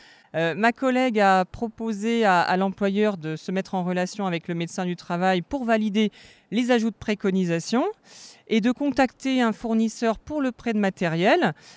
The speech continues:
euh, afin qu'il soit validé, euh, à son tour par la salariée.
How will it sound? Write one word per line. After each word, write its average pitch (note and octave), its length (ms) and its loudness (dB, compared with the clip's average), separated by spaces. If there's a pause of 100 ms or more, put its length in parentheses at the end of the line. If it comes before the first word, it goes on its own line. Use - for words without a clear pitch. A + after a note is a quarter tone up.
(140)
euh, E3 180 2
afin A3 220 0
qu'il A3 160 -4
soit A3+ 180 0
validé, G3+ 640 0
euh, D#3+ 260 4
à F3 80 0
son F3+ 220 -6
tour C#4+ 220 -4
par A#3+ 320 -2
la G3 100 2
salariée. G3+ 480 -2